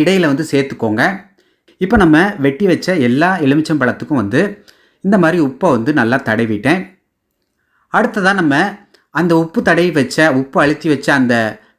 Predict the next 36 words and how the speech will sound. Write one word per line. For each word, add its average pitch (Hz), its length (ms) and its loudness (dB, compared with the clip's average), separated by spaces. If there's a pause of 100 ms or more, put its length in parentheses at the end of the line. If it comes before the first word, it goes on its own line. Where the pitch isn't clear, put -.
(140)
எலுமிச்சம்பழத்தை 156 640 2
இந்த 135 120 4
மாதிரி 156 180 2
ஒரு 127 160 0
பாட்டில்ல 135 460 0
வச்சுக்கோங்க. 120 400 -2 (100)
இல்லைன்னா 123 260 2 (600)
மண்பானை 196 380 4
இருந்தா 139 260 2
மண்பானையில 139 460 2
வச்சுக்கலாம். 123 420 -2
நான் 160 140 4
வந்து 143 140 2
இந்த 147 120 2
மாதிரி 147 200 0
பாட்டில்ல 127 380 0
வச்சிருக்கேன். 131 400 -4 (400)
இந்த 214 100 2 (120)
பாட்டில்ல 185 380 0
வந்து 131 220 0 (680)
அதிகபட்சமா 175 600 2 (280)
மூணுல 170 340 4
இருந்து 156 260 0
நாலு 127 280 2
பழம் 143 240 0
பிடிக்குது. 120 400 -2 (800)
பாருங்க, 156 260 2 (100)
இந்த 151 100 -2 (100)
மாதிரி 143 240 2
வந்து 127 200 0
இந்த 131 100 -2 (100)
பாட்டில்ல 123 300 0
வந்து 151 200 2
நாலு 131 240 2
பழத்தையும் 123 320 0
வச்சுட்டேன். 156 420 -4